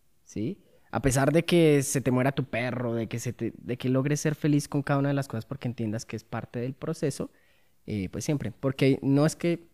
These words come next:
bueno, yo pasé por procesos depresivos hace un tiempo y toda la cuestión, pero, eh, yo creo que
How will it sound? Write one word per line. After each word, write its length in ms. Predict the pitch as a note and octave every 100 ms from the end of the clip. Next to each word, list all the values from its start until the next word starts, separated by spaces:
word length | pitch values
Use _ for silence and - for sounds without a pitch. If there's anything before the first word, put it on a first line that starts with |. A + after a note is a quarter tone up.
| _ _ _ _ - _
bueno, 160 | B2+ B2+
yo 160 | G2
pasé 320 | G#2+ B2 C3
por 160 | D3+ A#2+
procesos 360 | - G#2+ G2+ A2
depresivos 600 | A#2+ A2 G#2 A2 A2+ A2
hace 180 | G#2+
un 80 | A2
tiempo 220 | G#2+ A2
y 40 | G#2+
toda 140 | A2
la 80 | A2
cuestión, 420 | - - A#2+ D3+
pero, 480 | - A#2+ B2+ D3 C4+ _ _ _ _ _
eh, 420 | A2+ A2+ A2 G#2 -
yo 220 | A2 A#2+
creo 200 | - B2+
que 520 | - C3+ C3 A#2+ -